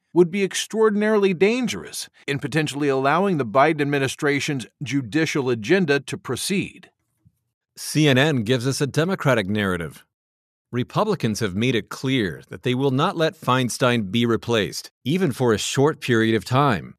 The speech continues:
Speaker 2: as McConnell continues with his intention to exploit the befuddling Senate rulebook and prohibit judicial nominations from passing. Whether Feinstein resigns or is replaced,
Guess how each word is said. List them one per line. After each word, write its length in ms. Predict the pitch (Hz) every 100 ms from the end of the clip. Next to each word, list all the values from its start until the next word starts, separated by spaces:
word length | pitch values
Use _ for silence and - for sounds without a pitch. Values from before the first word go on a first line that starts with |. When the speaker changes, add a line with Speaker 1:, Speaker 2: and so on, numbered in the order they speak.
| _
Speaker 2:
as 180 | 110 113
McConnell 540 | 104 95 139 170 190 -
continues 560 | 127 - 151 147 139
with 140 | 104 -
his 200 | 165 202
intention 540 | 190 156 151 - 147
to 180 | - 107
exploit 540 | - - - 135 147
the 80 | 113
befuddling 760 | 82 78 - 135 147 143 143
Senate 460 | - - 131 104 -
rulebook 600 | 120 139 98 73 60 - _ -
and 260 | 101 123 -
prohibit 500 | 110 98 113 104 _ -
judicial 540 | 120 87 147 143 120
nominations 720 | 107 104 92 107 139 80 67
from 200 | - 71
passing. 480 | 101 107 - 60 55 _ _ -
Whether 220 | 92 82
Feinstein 680 | - 117 127 123 - 123 117
resigns 680 | 101 92 123 127 131 127 127
or 300 | 139 139 127
is 180 | 98
replaced, 640 | 104 - 151 147 85 -